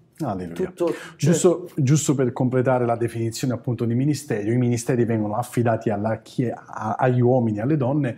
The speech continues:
Speaker 1: per l'edificazione della Chiesa, quindi questo è lo scopo, eh, finale, principale
Speaker 2: Assolutamente, certo.
Speaker 1: e finale per cui noi siamo al servizio di Dio. Io vorrei chiederti, a parte che, mm, eh, in una nostra chiacchierata preliminare mi hai espresso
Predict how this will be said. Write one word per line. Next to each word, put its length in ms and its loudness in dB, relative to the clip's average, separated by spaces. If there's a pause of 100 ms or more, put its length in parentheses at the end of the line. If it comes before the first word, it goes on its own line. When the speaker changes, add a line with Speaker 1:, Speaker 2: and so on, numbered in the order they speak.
(300)
Speaker 1:
per 160 0
l'edificazione 960 2
della 160 -4
Chiesa, 460 -2
quindi 340 0
questo 320 -2
è 80 -2
lo 140 -4
scopo, 640 -2 (220)
eh, 220 -2
finale, 680 2
principale 680 4
Speaker 2:
Assolutamente, 280 -8
certo. 280 -4
Speaker 1:
e 60 2
finale 360 0
per 160 -2
cui 220 0
noi 440 2
siamo 440 -2
al 220 -2
servizio 540 -2
di 200 0
Dio. 280 -8 (420)
Io 140 8
vorrei 300 6
chiederti, 500 2
a 40 0
parte 320 2
che, 200 2
mm, 280 0
eh, 280 -6
in 120 -6
una 100 -4
nostra 260 -4
chiacchierata 600 -4
preliminare 920 0
mi 140 0
hai 300 2
espresso 760 -4